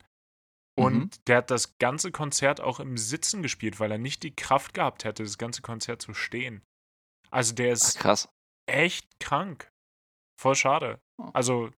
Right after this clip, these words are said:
Speaker 2: Gute Besserung.
Speaker 1: Ja.
Speaker 2: Von uns.
Speaker 1: Können
Speaker 2: Ist ihm bestimmt
Speaker 1: natürlich auch eine
Speaker 2: wichtig.
Speaker 1: Alters-, Alters-, äh, Erscheinung sein und ich wollte gerade sagen, des Lifestyles, aber ich glaub, Phil Collins hat nicht so den überkrassen Rock'n'Roll-Lifestyle
Speaker 2: <laughs>
Speaker 1: gelebt. Das, äh,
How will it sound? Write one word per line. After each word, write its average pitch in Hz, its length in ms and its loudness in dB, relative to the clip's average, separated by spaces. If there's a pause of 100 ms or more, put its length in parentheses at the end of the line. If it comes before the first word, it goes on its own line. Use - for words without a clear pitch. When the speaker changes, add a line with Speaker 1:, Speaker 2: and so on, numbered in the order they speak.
(140)
Speaker 2:
Gute 117 140 4
Besserung. 113 380 4 (880)
Speaker 1:
Ja. 117 300 2 (720)
Speaker 2:
Von - 140 -8
uns. 92 340 -2
Speaker 1:
Können 135 120 2
Speaker 2:
Ist 143 60 6
ihm 147 80 8
bestimmt 135 220 4
Speaker 1:
natürlich 135 60 8
auch 131 60 8
eine 131 80 4
Speaker 2:
wichtig. 127 120 8
Speaker 1:
Alters-, 127 380 2
Alters-, 117 640 -2
äh, - 60 -4 (260)
Erscheinung 113 540 2
sein 104 380 -4
und - 460 -12 (180)
ich 110 160 -6
wollte 113 140 0
gerade 110 160 -2
sagen, 113 140 -2
des 104 180 2
Lifestyles, 107 800 -2
aber 117 160 -4
ich 117 120 -4
glaub, 123 340 0 (120)
Phil 131 180 2
Collins 131 380 2
hat 123 140 -2
nicht 131 140 -2
so 131 100 0
den 120 160 -2
überkrassen 127 840 0
Rock'n'Roll-Lifestyle 135 1120 10
Speaker 2:
<laughs> - 20 -
Speaker 1:
gelebt. 180 400 6
Das, - 680 6
äh, 135 100 8